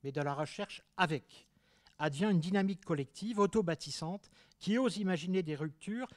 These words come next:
et en les imaginant, commence à les stimuler. Elle s'appuie sur des rêves collectifs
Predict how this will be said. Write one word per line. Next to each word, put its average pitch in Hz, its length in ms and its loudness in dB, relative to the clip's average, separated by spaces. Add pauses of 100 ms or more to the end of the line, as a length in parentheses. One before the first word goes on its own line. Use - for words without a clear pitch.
(100)
et 156 100 2
en 208 100 6
les 208 240 0
imaginant, 151 540 -2 (220)
commence 185 360 6
à 160 40 2
les 139 120 -4
stimuler. 151 600 -4 (600)
Elle 151 140 -2
s'appuie 202 380 -2
sur 160 160 -8
des 135 140 -2
rêves 185 300 0
collectifs 160 680 -8